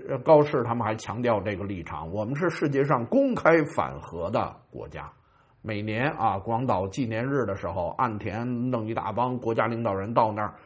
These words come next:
他念他那个宣言，我们是最反核的。这个我，我们是世界上唯一一个挨过核轰炸的国家。所以说这个话题呢，高市系试图把它给结束，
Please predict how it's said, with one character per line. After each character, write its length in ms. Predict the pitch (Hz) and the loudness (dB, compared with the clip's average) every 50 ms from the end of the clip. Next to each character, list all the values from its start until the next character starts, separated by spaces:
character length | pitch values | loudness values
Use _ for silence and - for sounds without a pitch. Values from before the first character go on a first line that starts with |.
| - - | -20 -10
他 120 | - - 107 | -6 -2 0
念 300 | 120 123 127 127 113 98 | 2 2 2 2 2 0
他 100 | 98 117 | 0 0
那 160 | 120 120 113 | 0 0 0
个 100 | 98 104 | 0 -2
宣 240 | 98 - 127 120 120 | -2 -2 -4 -4 -2
言， 260 | 113 101 95 95 113 | -2 -4 -4 -6 -6
我 120 | 107 85 90 | -6 -6 -6
们 100 | 98 110 | -4 -4
是 120 | - - 160 | -2 -2 2
最 320 | 160 - 240 240 - 165 135 - | 8 10 10 10 10 6 0 0
反 220 | 104 80 73 78 | -2 -2 -2 -6
核 280 | 80 90 76 73 76 82 | -8 -8 -6 -6 -6 -6
的。 140 | 82 76 - _ - _ _ - _ _ _ _ | -8 -10 -12 _ -20 _ _ -20 _ _ _ _
这 180 | - 113 - - | -2 0 0 0
个 80 | 131 135 | 0 -2
我， 220 | 131 120 110 101 | 0 0 2 2
我 120 | 98 101 | 2 2
们 100 | 98 117 143 | 0 -2 -2
是 140 | - 202 180 | -2 -2 -2
世 200 | - - 202 165 | 0 0 0 2
界 120 | 165 160 | 4 4
上 200 | 160 151 135 123 | 4 4 2 2
唯 100 | 123 139 | 2 2
一 380 | 170 202 226 240 240 208 156 139 | 2 4 4 4 4 4 4 2
一 40 | |
个 120 | 131 131 123 | 4 2 2
挨 260 | 107 - 151 156 147 147 | 2 4 4 4 4 4
过 220 | 135 117 113 107 | 2 2 0 0
核 220 | 101 - - 123 139 | 0 -2 -2 -2 -2
轰 240 | 135 156 156 170 | -2 -2 0 2
炸 200 | 175 165 110 87 | 4 4 2 2
的 120 | - - 78 | 0 -6 -10
国 180 | - 78 76 64 | -10 -10 -12 -10
家。 220 | 67 82 73 - - - - - - _ | -10 -12 -12 -14 -16 -20 -20 -20 -20 _
所 140 | - - 151 | 0 2 4
以 20 | |
说 140 | 139 147 151 | 6 6 6
这 160 | 147 214 175 | 8 8 6
个 100 | 104 92 | 6 2
话 220 | - - 113 98 87 | 0 0 0 0 -2
题 200 | - - 73 80 | -4 -8 -10 -10
呢， 280 | 80 85 71 67 - - | -8 -8 -10 -10 -8 -4
高 180 | - 110 107 113 | -2 0 0 0
市 260 | 113 - 107 98 - - - - _ - | -2 -2 -6 -8 -8 -10 -18 -20 _ -14
系 320 | - - - 185 135 117 | -8 -4 0 0 0 0
试 260 | - - - 180 147 | -2 -2 0 0 0
图 220 | - - 92 98 104 | 0 0 -4 -4 -2
把 160 | - - - | -4 -4 -4
它 100 | - 101 | -6 -8
给 140 | 78 82 - | -8 -8 -10
结 200 | - - 67 69 - | -10 -10 -10 -8 -8
束， 180 | - - - | -8 -10 -10